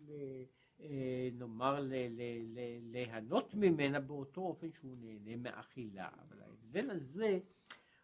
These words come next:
הוא רק הבדל של, של מדרגות שהן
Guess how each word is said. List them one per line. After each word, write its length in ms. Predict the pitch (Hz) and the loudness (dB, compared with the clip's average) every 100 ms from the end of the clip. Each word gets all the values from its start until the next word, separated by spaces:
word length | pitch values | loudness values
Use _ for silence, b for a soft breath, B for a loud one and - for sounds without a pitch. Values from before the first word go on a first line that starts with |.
| - | -2
הוא 160 | 190 196 | 6 6
רק 220 | 196 - | 6 0
הבדל 520 | 143 123 135 175 185 | -2 4 10 10 8
של, 400 | - - 156 147 - _ _ _ _ _ _ _ - - _ _ _ _ _ _ _ _ - | -2 2 2 0 -8 _ _ _ _ _ _ _ -20 -20 _ _ _ _ _ _ _ _ -14
של 240 | - 127 | -8 -6
מדרגות 720 | 123 117 123 120 104 175 277 | -6 -6 -2 -4 -2 -4 -4
שהן 220 | - 139 | -4 -4